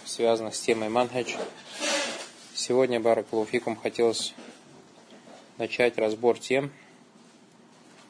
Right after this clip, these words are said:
каким должно быть отношение к бида, к новшествам и ахль бида, приверженцам нововведений.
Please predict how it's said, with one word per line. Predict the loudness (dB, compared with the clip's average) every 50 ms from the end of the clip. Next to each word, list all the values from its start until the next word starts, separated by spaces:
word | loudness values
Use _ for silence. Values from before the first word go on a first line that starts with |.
| -20 -20 -20 -20 -20 -20 -20 -20 -20 -20 -20 _ -18 -6 -2
каким | -2 -2 0 2 0 2 2 4
должно | 4 4 4 4 0 0
быть | 0 0 0
отношение | 0 0 0 -2 -2 -2 0 -2 -2 0 0 0 0 -2 -4 -8 -14 -20 -20 -20 -20 -20 -6 0
к | 2 2 2 2 -2 -10 -14
бида, | -10 -4 0 0 2 4 4 4 2 0 -2 -6 -12 -20 -20 -16
к | -4 0
новшествам | 2 2 2 2 0 -2 0 0 0 0 0 -2 -4 -10 -18 -18 -20 -20 -20 -20 -20 -20 -20 -20 -20 -20 -20 -20 -20 -10 -4
и | 0 2 4 4 2 0 -4 -16 -20 -20 -20 -4 2
ахль | 2 4 4 4 4 4 2
бида, | 4 2 2 4 2 0 0 -2 -8 -14 -20 -20 -20 -20 -20 -20 -20 -20 -20 -20 -20 -20 -20 -20 -20 -16 -8
приверженцам | -2 0 4 6 6 6 6 4 -2 -2 0
нововведений. | 2 2 2 2 0 0 0 -2 -2 -4